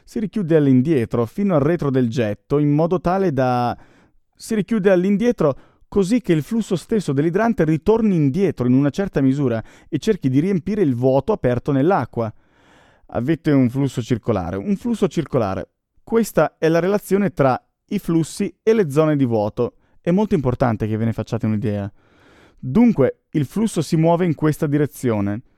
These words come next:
e nel punto che abbiamo marcato con la V qui dietro abbiamo la tendenza a che si formi un vuoto nel corpo. Azione in avanti, attenzione in avanti, spinta in avanti e via dicendo. Da dove viene tutta questa energia?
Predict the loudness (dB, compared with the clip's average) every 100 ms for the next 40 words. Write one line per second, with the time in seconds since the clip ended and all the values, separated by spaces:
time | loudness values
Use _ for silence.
0 | _ _ -8 -2 -2 -2 -2 0 0 0
1 | 0 2 2 4 2 0 0 -2 -2 -2
2 | 0 0 0 0 -2 -2 _ _ -2 0
3 | 0 -2 -8 -10 _ _ -4 0 2 2
4 | 2 0 0 2 2 0 -2 -2 -2 -4
5 | -4 -4 -2 -2 2 2 2 2 0 0
6 | 0 -2 -2 -4 -4 -6 -8 -8 -18 _
7 | _ _ -6 -6 -2 0 2 2 2 0
8 | -2 -4 -6 -6 _ -8 -2 0 0 2
9 | 2 2 2 2 4 2 0 -2 -4 -6
10 | _ -20 -20 -2 4 4 4 0 0 0
11 | 2 2 4 0 0 -4 -4 -6 -8 -10
12 | -4 -2 0 -2 -2 -2 -2 -4 -8 _
13 | _ -6 0 0 2 2 0 0 -6 -4
14 | -2 0 -2 0 -2 -2 0 0 0